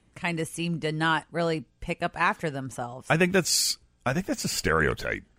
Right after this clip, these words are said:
Speaker 2: I don't know how true that is. I think it's true enough that maybe we've been left with that impression, but I know a lot of guys that clean up after themselves, and
Speaker 1: Mm-hmm.
Speaker 2: it's not even, it's just,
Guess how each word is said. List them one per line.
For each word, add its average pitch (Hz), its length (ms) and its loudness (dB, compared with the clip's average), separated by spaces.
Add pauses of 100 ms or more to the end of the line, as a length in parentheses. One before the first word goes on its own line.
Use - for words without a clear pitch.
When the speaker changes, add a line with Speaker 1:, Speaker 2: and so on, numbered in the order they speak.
(240)
Speaker 2:
I - 60 -8
don't 185 140 4
know 160 260 8 (140)
how 107 140 4
true 104 260 6
that 82 240 8
is. 76 180 4
I 87 80 2
think - 380 2 (480)
it's - 180 0
true 139 200 6
enough 104 320 6
that 78 140 2
maybe 104 240 4
we've 92 360 6
been 87 200 4
left 98 240 6
with 92 100 2
that 95 140 4
impression, 95 520 4
but 90 260 4 (680)
I 117 60 0
know 156 140 4
a - 20 6
lot 131 200 8
of 107 60 4
guys 69 280 4
that 60 200 -4 (140)
clean 69 240 -2
up 62 100 -4
after 64 240 0
themselves, 57 560 -4
and 78 180 2
Speaker 1:
Mm-hmm. 73 100 0 (180)
Speaker 2:
it's 120 180 -2
not 175 200 6
even, 131 340 4 (720)
it's - 140 -2
just, - 240 2